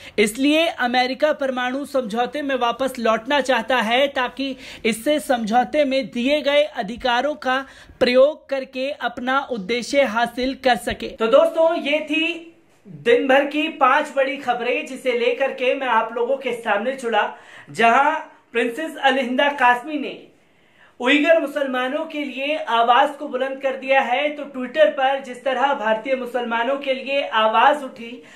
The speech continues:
अब अरब देशों ने उइगर मुसलमानों के लिए सवाल खड़े करना शुरू कर दिए हैं और चीन से इसका जवाब मांगा जा रहा है। तो वहीं बी आर शेट्टी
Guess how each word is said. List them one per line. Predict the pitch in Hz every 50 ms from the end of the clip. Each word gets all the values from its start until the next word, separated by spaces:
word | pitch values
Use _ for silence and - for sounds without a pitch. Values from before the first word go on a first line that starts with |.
| - - - -
अब | 240 269 269 302 -
अरब | - 233 254 269 302 320 - -
देशों | 254 262 269 262 - 330 320 294
ने | 220 180 151 147 - - - - - -
उइगर | 254 254 285 302 302 330 339 330
मुसलमानों | 294 277 285 294 294 262 254 254 247 262 285 302
के | 311 311 302 302
लिए | 269 269 294 302 294 -
सवाल | 277 247 233 240 240 262 285 285
खड़े | 294 269 254 247 240 240
करना | 247 247 247 247 240 233 262 269 254 -
शुरू | - 254 233 240 277 294
कर | 294 277 262 233 -
दिए | 240 240 254 247 233
हैं | 233 240 247 269
और | 269 - 233 240 247 247 240
चीन | - - 277 294 302 330 311 -
से | 277 254 262 285 - - - - - - 226
इसका | 220 226 - - 294 269
जवाब | - 240 233 226 226 233 254 269 - - - - - 202
मांगा | 208 226 233 254 247 269 247 233
जा | 220 226 220 214
रहा | 220 220 226 226 220
है। | - 220 - - - - - - _ -
तो | 233 226
वहीं | 254 262 269 294 294 311 339 349 339 - - - -
बी | 160 190 254 269
आर | 269 285 320 302 302
शेट्टी | - 294 269 262 - - 349